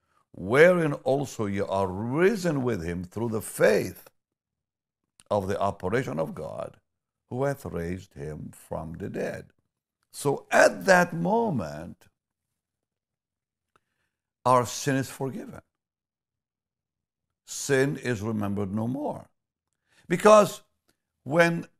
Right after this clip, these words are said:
when the Lord God raised Jesus from the dead, he, he declared the penalty of our sins forgiven.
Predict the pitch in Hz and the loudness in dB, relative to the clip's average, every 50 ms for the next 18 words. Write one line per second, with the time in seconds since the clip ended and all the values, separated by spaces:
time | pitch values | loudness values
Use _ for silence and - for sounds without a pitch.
0 | _ _ - 131 151 151 156 151 143 147 151 165 208 247 262 254 196 156 123 104 | _ _ -4 2 2 2 4 4 4 2 4 4 6 6 8 8 8 6 4 4
1 | 92 87 87 87 110 110 - 143 143 135 113 98 90 87 82 90 101 131 151 151 | 0 -4 -8 -12 -12 -6 -2 2 2 4 4 2 2 0 -4 -6 -2 0 2 2
2 | 143 120 104 95 92 90 95 87 87 85 - _ _ _ _ _ _ _ _ - | 2 2 0 -2 -4 -6 -8 -10 -12 -14 -16 _ _ _ _ _ _ _ _ -18
3 | 87 82 117 147 147 139 104 98 113 95 - - - 113 113 107 104 95 87 80 | -10 -4 -2 0 0 0 -2 -2 -6 -6 -8 -10 -6 -4 -4 -4 -4 -6 -6 -4
4 | 90 92 95 98 92 92 - _ _ _ _ _ _ _ _ _ _ _ _ _ | -2 -2 -2 -2 -4 -8 -14 _ _ _ _ _ _ _ _ _ _ _ _ _
5 | _ - 135 175 190 151 190 170 147 - - 107 135 165 165 147 127 135 - - | _ -6 -4 -2 0 0 0 0 -2 -4 -6 -6 -4 -2 -2 -2 -2 -4 -6 -6
6 | - - 151 170 196 233 247 214 139 92 73 65 58 62 - - _ _ _ _ | -8 -4 -2 0 0 2 2 0 -2 -2 -4 -8 -12 -14 -18 -20 _ _ _ _
7 | _ _ _ _ _ _ _ _ _ _ _ _ _ _ - - 117 117 95 - | _ _ _ _ _ _ _ _ _ _ _ _ _ _ -4 0 0 0 0 -2
8 | - - 170 185 190 185 175 - - 156 156 - 131 120 - - - 117 117 117 | -2 0 0 2 2 0 -2 -2 -4 -6 -2 -2 -2 -4 -4 -2 0 0 2 0
9 | 107 - - - 143 123 101 87 87 - - - - - - _ _ _ _ _ | -2 -6 -6 -4 -4 -2 -2 -4 -6 -10 -14 -18 -20 -20 -20 _ _ _ _ _
10 | _ _ _ _ _ _ _ _ _ _ _ _ _ _ _ _ _ _ _ _ | _ _ _ _ _ _ _ _ _ _ _ _ _ _ _ _ _ _ _ _
11 | _ _ _ _ _ _ _ - - _ _ _ _ _ _ _ _ - 113 104 | _ _ _ _ _ _ _ -16 -16 _ _ _ _ _ _ _ _ -16 -16 -14
12 | - 127 117 - - | -14 -16 -18 -18 -20